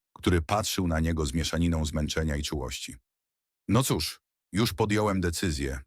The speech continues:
powiedział weterynarz, podnosząc Wojtka. „Ten zostaje ze mną”. Zofia się uśmiechnęła.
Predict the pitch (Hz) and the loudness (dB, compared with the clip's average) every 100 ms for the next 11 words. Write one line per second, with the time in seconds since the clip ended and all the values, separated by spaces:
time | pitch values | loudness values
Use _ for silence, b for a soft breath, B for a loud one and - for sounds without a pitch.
0 | _ _ _ 87 80 76 76 76 73 76 | _ _ _ 0 2 2 0 0 -2 0
1 | 76 73 73 - - 85 82 76 73 69 | 0 -2 -4 -8 -6 -2 -2 -2 -4 -4
2 | 69 69 65 64 - _ _ _ _ _ | -6 -6 -8 -10 -16 _ _ _ _ _
3 | - 113 104 104 - 98 82 71 73 64 | 0 2 4 0 0 0 0 0 -2 -4
4 | 64 67 - _ _ _ _ _ - 92 | -6 -10 -14 _ _ _ _ _ -4 -2
5 | 82 82 - 78 - 73 - 67 65 | 0 -2 -2 -4 -4 -6 -6 -6 -6